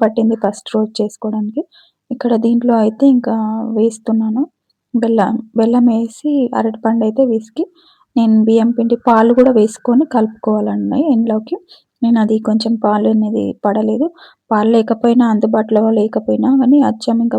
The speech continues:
వాటర్ వేసుకొని అయినా కలుపుకోవచ్చు, ఏం కాదు. ఇంకా నేను ఇక్కడ నువ్వుల గు-, లడ్డూల కోసం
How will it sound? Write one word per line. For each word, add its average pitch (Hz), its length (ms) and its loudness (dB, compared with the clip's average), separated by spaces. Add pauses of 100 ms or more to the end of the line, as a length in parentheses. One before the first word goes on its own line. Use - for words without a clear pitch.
వాటర్ 220 300 -4
వేసుకొని 226 320 -6
అయినా 240 220 -2
కలుపుకోవచ్చు, 220 560 -6 (120)
ఏం 220 100 -2 (120)
కాదు. 254 180 -2 (680)
ఇంకా 254 180 0
నేను 240 160 4
ఇక్కడ 240 180 0 (100)
నువ్వుల 240 380 2
గు-, 247 200 2
లడ్డూల 226 380 0
కోసం 233 180 -2